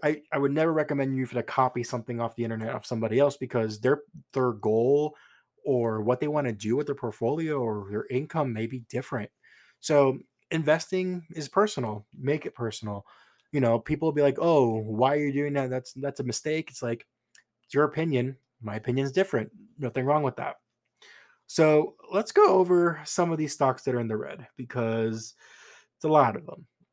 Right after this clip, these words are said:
So I'm gonna go over the ones that I wanna focus on right now. So Ally Financial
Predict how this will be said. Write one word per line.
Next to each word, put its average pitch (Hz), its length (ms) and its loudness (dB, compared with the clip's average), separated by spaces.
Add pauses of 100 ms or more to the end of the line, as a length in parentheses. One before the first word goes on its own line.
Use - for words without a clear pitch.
(340)
So 139 600 4 (280)
I'm 175 160 2
gonna 226 160 0
go 202 200 6
over 170 320 0
the 147 100 0
ones 135 280 0
that 131 100 0
I - 40 -2
wanna 123 200 -4
focus 120 400 -6
on 123 200 -4
right 120 160 -6
now. 120 360 -2
So 117 520 -2 (2000)
Ally 185 320 0
Financial 135 800 -4